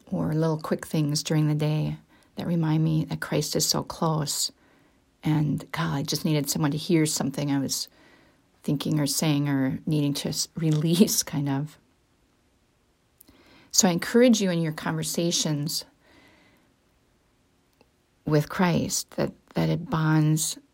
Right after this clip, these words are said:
that relationship, I think, even closer. And we can hear things coming back at us, reassurances, whether we hear actual words or just a sense of peace, or we hear words of, "Oh, remember, I love you.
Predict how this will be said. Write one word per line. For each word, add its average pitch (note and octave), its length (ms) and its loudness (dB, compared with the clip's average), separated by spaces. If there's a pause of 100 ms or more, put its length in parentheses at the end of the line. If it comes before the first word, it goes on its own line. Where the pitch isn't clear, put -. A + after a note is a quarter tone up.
(360)
that D#3 160 -2
relationship, D#3 640 0
I D#3 60 0
think, D#3 260 -4
even C#3+ 200 -2
closer. - 720 -4
And F3 160 0
we E3+ 80 2
can E3+ 160 -2
hear G3+ 200 0
things G#3+ 320 0
coming E3+ 300 -4
back D#3+ 320 -4
at E3 100 -2
us, D3 320 -6
reassurances, D3+ 1120 -2 (880)
whether D#3+ 280 2
we D#3 100 2
hear D#3 240 0
actual D#3 340 0
words F#3 460 0
or G3 60 -8
just - 320 -10
a E3+ 80 -10
sense E3+ 500 -2
of D#3 140 -8
peace, - 580 -4 (1040)
or E3 120 0
we D#3+ 100 2
hear F3 260 2
words E3 460 0
of, G3 260 -6
"Oh, - 300 -12
remember, G3 320 -4
I F#3 80 -4
love F#3+ 260 -2
you. F3+ 380 -2